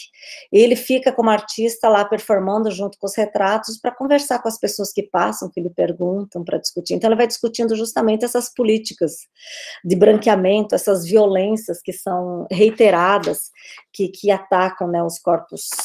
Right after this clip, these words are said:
corpos negros, as vidas, né, o, que a gente tem visto isso, né, da, que tem visto tão, com tanta ênfase em vários lugares, e aqui, aqui no Brasil não teve a força que teve em outros lugares, essa luta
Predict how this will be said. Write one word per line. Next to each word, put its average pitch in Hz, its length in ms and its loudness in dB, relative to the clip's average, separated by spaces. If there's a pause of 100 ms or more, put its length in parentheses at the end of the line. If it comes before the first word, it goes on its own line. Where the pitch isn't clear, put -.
(300)
corpos 180 420 2
negros, 170 440 0
as 165 200 0
vidas, 165 560 0
né, 170 320 -2
o, 165 240 -2 (800)
que - 80 2
a 165 60 4
gente 175 200 -4
tem 180 160 0
visto 170 360 -4
isso, - 340 -6
né, 92 200 -14
da, - 220 -12 (680)
que - 100 -2
tem 185 180 2
visto 185 260 -2
tão, 196 400 0
com 180 160 -4
tanta 180 320 2
ênfase 175 440 -2
em 180 80 -4
vários 175 300 -2
lugares, 160 500 -4
e - 40 2
aqui, 170 200 -2
aqui - 400 -2
no 202 80 4
Brasil 196 400 4
não 220 200 2
teve 196 300 4
a 180 80 6
força 180 480 2
que 190 140 -10
teve 180 320 -2
em 180 100 -4
outros 170 400 -6
lugares, 180 480 -2
essa 185 240 2
luta 180 500 2